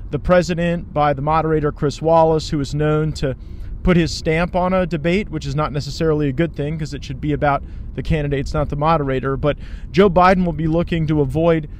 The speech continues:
what I think is the greatest challenge that, that he faces when he speaks, and that's completing a thought, a paragraph, or a sentence.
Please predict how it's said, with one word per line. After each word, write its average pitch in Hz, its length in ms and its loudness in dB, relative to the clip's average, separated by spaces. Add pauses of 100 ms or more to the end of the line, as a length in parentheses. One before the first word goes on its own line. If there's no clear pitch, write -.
(140)
what 156 160 2
I 196 100 6
think 185 200 0
is 160 100 2
the 151 100 -2
greatest 165 380 4
challenge 165 540 -2
that, 147 220 -6
that 147 120 -2
he 151 100 -2
faces 160 460 -4
when 147 140 -4
he 139 40 -4
speaks, - 460 -6
and 143 100 -6
that's 147 300 -6 (300)
completing 160 500 0
a 131 80 -4
thought, 165 500 0 (100)
a 147 100 -6
paragraph, 147 800 0
or 143 240 0
a - 120 -6
sentence. 151 600 -4